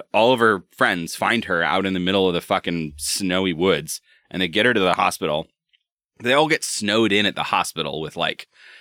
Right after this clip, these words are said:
you know, some surgeons working late, uh, some nurses, there's a cop there, they're stuck in there. It's just super late at night in a spooky hospital.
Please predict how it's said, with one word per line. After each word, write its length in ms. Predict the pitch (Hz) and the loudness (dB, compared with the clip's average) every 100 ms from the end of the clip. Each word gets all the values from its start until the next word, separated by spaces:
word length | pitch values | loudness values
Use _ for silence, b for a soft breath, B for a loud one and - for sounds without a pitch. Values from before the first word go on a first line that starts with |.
| b b b b | b b b b
you 100 | - | -4
know, 160 | 107 85 | -2 -2
some 200 | - 101 | -6 -8
surgeons 440 | - 117 110 113 | 0 2 2 0
working 340 | 98 104 101 90 | 2 0 0 -2
late, 320 | 107 135 131 - | 2 2 2 -2
uh, 40 | |
some 300 | - 90 78 | -6 -6 -4
nurses, 480 | 87 107 107 113 110 | 2 2 4 0 0
there's 160 | 90 80 | -2 -6
a 40 | |
cop 440 | 78 - 95 101 - | -8 -2 0 0 0
there, 420 | 110 104 101 101 | 2 4 4 2
they're 260 | 87 92 101 | 0 0 0
stuck 340 | - 123 110 107 | 2 0 0 0
in 160 | 98 | 0
there. 420 | 95 95 92 92 - | 2 2 2 0 -4
It's 180 | 95 - | -6 -4
just 220 | 101 - | -6 -6
super 320 | - 107 117 | -4 -2 2
late 180 | 101 92 | 2 2
at 100 | 90 | 0
night 260 | 87 85 - | 0 -2 -2
in 140 | 85 | -4
a 80 | 82 - | -4 -6
spooky 460 | - - 104 - | -10 -4 -4 -2
hospital. 680 | 104 92 - - 87 80 - | -2 0 -2 -2 -2 -4 -6